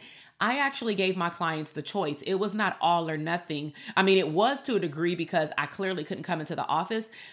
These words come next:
but I gave them another alternative. So the alternative was, I don't have to transfer you to another therapist in my office. I also don't have to give you referrals.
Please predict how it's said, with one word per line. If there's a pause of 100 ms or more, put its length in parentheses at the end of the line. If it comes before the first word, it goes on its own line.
but
I
gave
them
another
alternative. (260)
So
the
alternative
was, (260)
I
don't
have
to
transfer
you
to
another
therapist
in
my
office. (320)
I
also
don't
have
to
give
you
referrals.